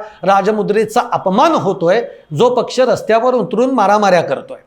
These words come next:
मग त्यापेक्षा आज भाजपने काय केलंय तर राजमुद्रेला एक सन्मान, रा-, जी, अ, राजमुद्रा आहे त्याला सन्मान प्राप्त व्हावा तसाच, त्याच तोडीचा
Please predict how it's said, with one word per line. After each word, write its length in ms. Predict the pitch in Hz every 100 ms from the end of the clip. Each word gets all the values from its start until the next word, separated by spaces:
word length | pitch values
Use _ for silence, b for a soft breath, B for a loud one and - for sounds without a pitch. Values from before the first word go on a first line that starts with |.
| _ b b b
मग 260 | 190 226 -
त्यापेक्षा 540 | 214 262 269 - 269
आज 320 | 285 208 220
भाजपने 560 | 147 147 165 277 302 294
काय 260 | 285 240 247
केलंय 420 | 233 185 196 214 B B 220
तर 140 | 214
राजमुद्रेला 1000 | 165 185 254 277 240 185 202 214 233 269 -
एक 160 | 185
सन्मान, 540 | - - 196 214 302 262
रा-, 380 | 165 160 175 127
जी, 320 | 208 269 262 - b b
अ, 40 |
राजमुद्रा 680 | 208 170 180 233 254 214 214
आहे 360 | 214 175 175 254
त्याला 500 | - - - 208 226
सन्मान 500 | 226 196 196 254 302
प्राप्त 340 | - 226 226
व्हावा 340 | 214 185 170 202 202
तसाच, 560 | 196 - 240 180 - - _
त्याच 340 | 208 226 254 175
तोडीचा 580 | - 214 226 262 208